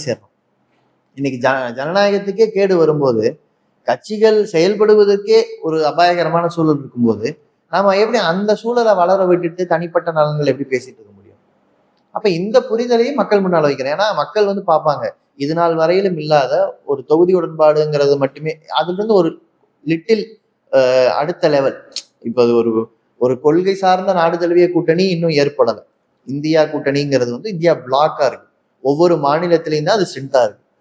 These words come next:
அப்ப தமிழ்நாடு வந்து மீண்டும் ஒரு முன்னுதாரணத்தை சொல்லுது. சுமூகமான முறையில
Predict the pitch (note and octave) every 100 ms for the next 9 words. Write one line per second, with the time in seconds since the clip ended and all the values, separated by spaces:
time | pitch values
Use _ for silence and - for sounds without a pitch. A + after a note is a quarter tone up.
0 | _ _ - A3 A#3 F3 G#3+ C4 B3+ A3
1 | A3+ A3+ B3 B3 G#3+ F#3+ E3 D#3+ E3+ E3
2 | D3 C#3 B2+ A2+ G#2 - - D3 F3 E3
3 | D#3+ E3 D#3 C3+ B2 A#2 D3